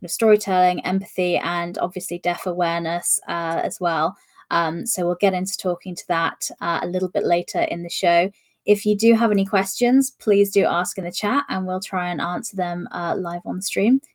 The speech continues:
if we know the answers. Um, <laughs> but Rich, before we dig into talking about, um, talking about the game, um, I wanted to talk about, uh, kind of you and your history with role-playing games.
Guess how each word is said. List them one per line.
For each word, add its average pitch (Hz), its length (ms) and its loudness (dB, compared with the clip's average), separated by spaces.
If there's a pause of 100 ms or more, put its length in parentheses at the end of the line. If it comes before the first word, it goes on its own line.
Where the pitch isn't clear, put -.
if - 180 -2
we 349 60 -2
know 339 120 4
the 339 100 0
answers. - 540 -6 (400)
Um, 262 560 8
<laughs> 262 40 2
but 285 180 8
Rich, 285 380 6
before 262 260 4
we 285 100 6
dig 262 360 6
into 233 480 4
talking 214 420 0
about, 202 580 4 (120)
um, 190 400 -4 (300)
talking 240 260 -6
about - 80 -6
the 196 80 -4
game, 180 540 2 (280)
um, 185 220 0
I 202 80 4
wanted 220 180 6
to 233 100 -6
talk 214 160 -4
about, 180 500 0 (100)
uh, 185 180 -2
kind 208 160 0
of 202 80 2
you 233 320 6
and 196 240 0
your 202 160 6
history 190 460 -4
with 185 220 -2 (100)
role-playing 202 460 0
games. 175 440 -6